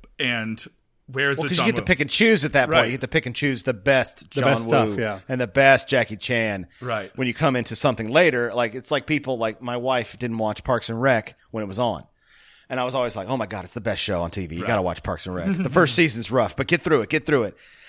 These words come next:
Speaker 3: And she didn't see it. And then finally she w-, started watching it, and she had the entire show to watch, and she just loved it more, I think, because she didn't pick and choose, but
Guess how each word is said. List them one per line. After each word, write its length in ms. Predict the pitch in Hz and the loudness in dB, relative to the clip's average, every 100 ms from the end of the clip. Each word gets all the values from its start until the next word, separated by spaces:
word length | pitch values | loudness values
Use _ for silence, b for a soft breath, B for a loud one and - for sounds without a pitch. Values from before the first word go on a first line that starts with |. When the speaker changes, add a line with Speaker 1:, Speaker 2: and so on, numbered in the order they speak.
| B | B
Speaker 3:
And 180 | 147 143 | -4 -2
she 140 | - | -2
didn't 180 | 156 147 | -2 -4
see 160 | - 220 | 0 0
it. 40 | 120 | 0
And 100 | 123 | -4
then 120 | 139 | -8
finally 560 | - 139 151 190 147 117 | -6 -2 0 0 -4 -4
she 180 | - 117 | -6 -6
w-, 200 | 110 104 | -6 -2
started 240 | 147 113 | 0 0
watching 400 | 110 151 - 113 | 2 2 0 -4
it, 40 | |
and 120 | 98 104 | -6 -4
she 120 | 131 | -2
had 140 | 127 | -2
the 140 | 120 123 | -4 -8
entire 460 | 117 - 131 139 | -8 -2 0 0
show 260 | 117 127 127 | 0 0 0
to 80 | 113 | 0
watch, 400 | 92 82 - - | -4 -8 -12 -12
and 120 | 117 | -6
she 100 | 127 | -6
just 220 | 123 131 | -6 -8
loved 480 | 110 117 135 143 117 | -10 -4 -2 -2 -2
it 240 | 117 104 - | -6 -8 -12
more, 480 | 110 131 165 175 101 | -4 2 4 4 2
I 120 | 104 | -2
think, 260 | - 113 | -6 -8
because 380 | 101 104 110 98 b b | -8 -6 -6 -6 b b
she 120 | - | 4
didn't 160 | 233 165 | 4 6
pick 160 | 160 101 | 2 0
and 80 | |
choose, 340 | - 226 151 113 | 2 4 4 0
but 320 | 107 117 - | 0 -2 -2